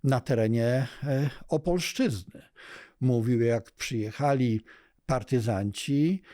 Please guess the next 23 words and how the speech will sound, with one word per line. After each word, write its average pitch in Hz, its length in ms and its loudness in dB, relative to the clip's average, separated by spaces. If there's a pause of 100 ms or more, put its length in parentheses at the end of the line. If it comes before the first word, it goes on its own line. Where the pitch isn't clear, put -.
(120)
i 131 120 2
zajęli 143 420 4
miejsca 120 680 0
w - 100 -10
tym 120 400 0
pałacyku, 117 920 0 (420)
e, 117 80 0 (500)
do 120 140 0
spania. 160 680 -2 (240)
Mówił 123 320 2
także, 113 520 0
jak 117 180 0
wcześniej 110 720 -4
wskazano 139 840 -2
im 120 300 0
miejsce, 117 760 -2 (460)
e, 127 220 2
gdzie 117 640 0
przygotowano 127 640 0
dla 107 260 0
nich, 110 440 0
e, 117 680 -2 (140)
y, 120 420 0